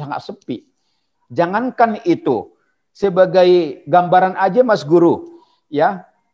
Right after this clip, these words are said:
tiga empat hari yang lalu, tanggal tiga puluh satu Desember, biasanya kita di jalan-jalan udah kita lihat penjual trompet.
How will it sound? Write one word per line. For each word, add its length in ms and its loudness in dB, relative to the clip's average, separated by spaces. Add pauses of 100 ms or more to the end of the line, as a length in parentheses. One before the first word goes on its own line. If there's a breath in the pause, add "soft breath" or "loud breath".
(220)
tiga 240 2
empat 240 -4
hari 320 2
yang 80 0
lalu, 480 2 (400)
tanggal 240 0
tiga 240 -2
puluh 160 -6
satu 160 0
Desember, 640 0
biasanya 400 -2
kita 240 -2
di 80 -4
jalan-jalan 640 0
udah 80 0
kita 240 -2
lihat 320 -2
penjual 400 -2
trompet. 480 -2